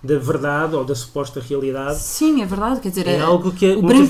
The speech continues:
Speaker 2: branqueamento da
Speaker 1: a tecnologia
Speaker 2: história,
Speaker 1: permite, não é?
Speaker 2: o branqueamento da história e o, e o branqueamento, e, e não estou a falar sequer da história, eh,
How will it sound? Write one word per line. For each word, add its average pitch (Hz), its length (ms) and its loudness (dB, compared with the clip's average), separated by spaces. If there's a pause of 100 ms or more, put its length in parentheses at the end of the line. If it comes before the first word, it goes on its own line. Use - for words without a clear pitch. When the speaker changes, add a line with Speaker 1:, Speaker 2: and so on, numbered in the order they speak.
Speaker 2:
branqueamento 269 440 6
da 214 100 -4
Speaker 1:
a - 20 -4
tecnologia 202 380 4
Speaker 2:
história, 185 220 2
Speaker 1:
permite, 196 380 0
não 135 100 -6
é? 127 80 -8
Speaker 2:
o 196 60 -8
branqueamento 226 520 -2
da 233 80 -4
história 220 440 -2
e 175 320 -4
o, 170 160 -10
e 175 140 -6
o 175 260 -4
branqueamento, 202 880 -4
e, 202 340 -4
e 214 40 0
não 240 100 4
estou 247 160 -4
a - 40 -12
falar 214 180 -2
sequer 233 320 -4
da 233 80 -2
história, 240 420 -4
eh, 233 840 -8